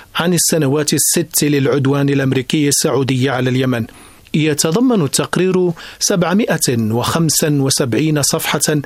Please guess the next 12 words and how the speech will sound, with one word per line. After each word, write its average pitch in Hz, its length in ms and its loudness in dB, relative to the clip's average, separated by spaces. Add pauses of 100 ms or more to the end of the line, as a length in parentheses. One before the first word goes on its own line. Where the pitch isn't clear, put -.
(340)
تحتوي 202 540 0
على 127 300 0
نبذة 147 640 0 (300)
من 185 140 2
جرائم 156 580 0
العدوان 139 520 0
بحق - 440 -2
المدنيين 135 720 0
والأطفال 139 800 -2
والنساء 135 580 0
والشيوخ، 139 580 0 (440)
يوثق 135 480 -4